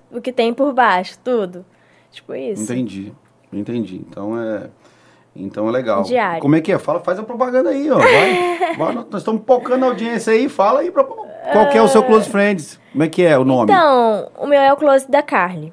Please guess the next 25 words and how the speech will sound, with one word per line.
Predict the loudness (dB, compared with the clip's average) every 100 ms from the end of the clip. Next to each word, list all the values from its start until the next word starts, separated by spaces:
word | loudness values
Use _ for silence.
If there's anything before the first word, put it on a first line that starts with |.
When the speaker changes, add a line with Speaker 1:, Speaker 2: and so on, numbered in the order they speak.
| _ -12
Speaker 2:
Aham. | -10 -8 -10 -14 _ -20 _ _ _
Speaker 1:
É, | -4 -2 0 -2 -4
ainda | -2 -2 0 0
não | -2
fiz | -4 -6
o | -4
site, | 0 2 4 0 -4
quem | -8 -4
quiser | -2 2 0
tá, | 2 0 2
tá | 0 0
entrando | -2 -2 0 0 0 0
em | 0
contato, | -2 -4 0 0 0 -2
é |
só | -4 -2 0 2 4 4 4 4 2 -2 -4
me | -6
seguir | -4 -6 0 2
lá | 2
no | 0
Instagram, | -2 -2 0 -2 -4 -6
Close | 0 0 2
da | -2 -2
Carly | -2 -4 -2 -2 -4
underline. | -2 -4 -4 -6 -8 -14